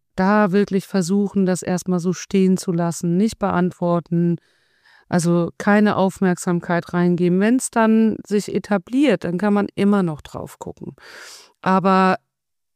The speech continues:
wirklich erst mal zu sagen, so wichtig, wenn du hier irgendwie rumschreien willst, es interessiert keinen. Und nur dich. Ne, und weder mit Händen noch mit Stimme da irgendwie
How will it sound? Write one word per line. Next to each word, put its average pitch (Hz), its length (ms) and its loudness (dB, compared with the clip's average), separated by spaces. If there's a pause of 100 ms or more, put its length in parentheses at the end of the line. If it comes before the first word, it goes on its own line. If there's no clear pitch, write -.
(320)
wirklich 214 520 2
erst 196 240 -2
mal 190 120 0
zu - 180 -10
sagen, 185 340 0
so 190 320 0
wichtig, 190 760 -4
wenn 208 340 2
du 202 120 0
hier 196 340 0 (540)
irgendwie 208 380 4
rumschreien 190 680 0
willst, 180 200 -4
es - 140 -10
interessiert - 480 -10
keinen. 170 360 -14 (760)
Und 196 220 0
nur 185 160 2
dich. - 380 -10 (720)
Ne, 208 160 0
und 202 160 0
weder 214 220 2
mit 196 260 0
Händen 185 380 0
noch 185 200 -2
mit 185 160 -2
Stimme 180 400 0
da 175 220 -2
irgendwie 175 640 0